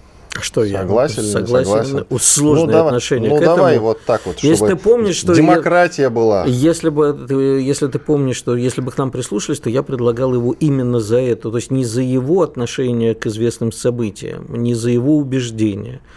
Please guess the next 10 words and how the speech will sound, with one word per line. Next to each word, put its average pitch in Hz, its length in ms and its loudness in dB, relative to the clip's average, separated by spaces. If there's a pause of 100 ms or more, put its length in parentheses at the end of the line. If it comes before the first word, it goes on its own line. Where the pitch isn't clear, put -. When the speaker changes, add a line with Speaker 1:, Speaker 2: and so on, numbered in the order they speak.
(420)
Speaker 1:
а 127 280 0
именно 139 360 0
за 113 240 0
то, 123 200 -2
что 110 260 -4
он 107 240 -2
поглумился 117 840 -2
над 101 240 -6
песней 110 420 -4
Бернеса, 135 680 -2